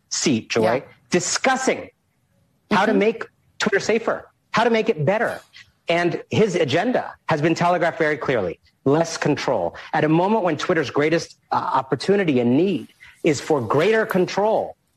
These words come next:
Speaker 1: of Nazism on the platform, of doxing and brigading of women and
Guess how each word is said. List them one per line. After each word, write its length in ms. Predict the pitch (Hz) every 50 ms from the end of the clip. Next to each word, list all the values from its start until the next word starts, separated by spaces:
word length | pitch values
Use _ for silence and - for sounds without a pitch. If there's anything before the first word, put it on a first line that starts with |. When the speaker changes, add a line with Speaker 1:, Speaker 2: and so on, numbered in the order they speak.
| _ - -
Speaker 1:
of 240 | 147 131 127 113 - - - -
Nazism 840 | 107 110 120 127 156 175 - - 180 139 120 107 107 101 87 90 92 _ _ -
on 140 | 123 120 117
the 60 | 107
platform, 460 | - - 120 107 120 - - 107 98
of 140 | 110 107 107
doxing 440 | 143 139 147 147 - - 175 151 135
and 160 | 127 120 104
brigading 560 | 110 135 131 117 135 131 143 151 147 139 131 123
of 100 | 117 107
women 300 | 120 131 143 151 143 131
and 200 | 117 113 - -